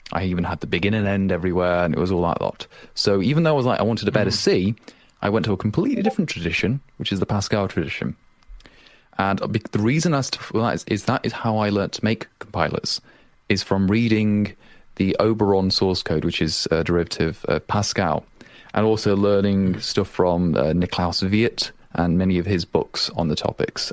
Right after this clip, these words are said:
Speaker 1: And I always recommend people that's where to go to learn how to l-, make a compiler, because usually there's one book I always recommend, which is Algorithms plus Data Structures Equals Programs. The entire book tells you how to make the language that the book's written in,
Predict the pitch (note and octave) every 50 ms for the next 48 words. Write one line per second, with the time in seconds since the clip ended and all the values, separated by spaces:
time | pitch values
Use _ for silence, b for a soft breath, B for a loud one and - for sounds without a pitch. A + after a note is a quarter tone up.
0 | - - E2 E2 F2+ G2 G#2 A2+ A#2 G2+ F#2+ G2 - - G#2 F#2+ F2 - G2 F2+
1 | - F2+ F2+ - - - - F#2+ F#2+ F#2 F2 E2 E2+ E2 E2+ - E2+ E2+ F2+ F2+
2 | E2+ F2 F2+ E2+ - - - - - - F2 E2+ E2+ - - - F2+ F2+ F#2 G#2
3 | G#2 A2 A2 A2 A2 G#2 - B B B B B B B B B B B G2 F#2+
4 | - F#2+ F2 E2 - - - - F2+ F#2+ B2 F#3+ F#3+ - G#2 F#2+ A#2 D3 D3 b
5 | b b b b b G#2+ - A#2+ C3+ C3+ A2+ A2 - G#2 F#2+ F#2+ F#2 F2 F2 F2
6 | - G2 F#2+ F#2+ F2+ - F#2 F2+ F#2+ G#2 A2 G#2 G2+ G2+ G2 G2 G2 F#2+ - -
7 | F2 - - - F#2+ F#2+ - - - - - - - F2 E2+ E2+ - F2+ - E2
8 | D#2 - - B2+ C#3 C#3 G2+ G2 G2 F#2+ F#2+ F#2+ - - B B B B B B
9 | B B B - - G2 F#2+ F#2+ B2 D3 D#3+ D#3 B2+ - A#2 A2 B2+ - - -
10 | - _ _ - - - - - - - A#2 A#2+ A2+ A#2 A2+ A2+ A2+ G#2 - G2
11 | G#2+ C3+ C3 - G#2+ A2 A#2+ A#2+ A2+ F#2+ E2+ E2+ F#2 - - - - - - F2
12 | G#2+ G2 - - - F#2+ - - D#2+ D2+ D2 D#2